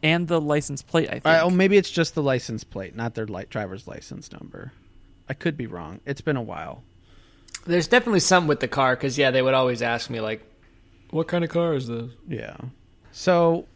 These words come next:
Speaker 2: a couple weeks ago, 'cause it's been a, it's been a couple weeks since we've recorded now.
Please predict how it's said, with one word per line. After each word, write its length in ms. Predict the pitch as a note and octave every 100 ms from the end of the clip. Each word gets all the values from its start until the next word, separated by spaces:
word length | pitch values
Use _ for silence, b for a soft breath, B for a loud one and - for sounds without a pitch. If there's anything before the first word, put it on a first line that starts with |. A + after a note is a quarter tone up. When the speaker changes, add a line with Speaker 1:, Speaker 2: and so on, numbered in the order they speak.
| - -
Speaker 2:
a 100 | E3+
couple 380 | G3 G3+ A3
weeks 340 | G3+ D#3+ D#3 -
ago, 480 | B2+ A#2 G#2+ A2 A#2+ B B
'cause 160 | - C#3
it's 160 | C#3+
been 180 | - D#3
a, 60 | D3 - -
it's 160 | C3+ -
been 160 | D3+
a 60 | D#3
couple 300 | - C#3+ D3
weeks 240 | B2 A#2+ -
since 200 | A#2 -
we've 160 | A2
recorded 580 | G#2 - A2+ F2+ E2 G2+ - -
now. 360 | A2+ F#2+ F2 G#2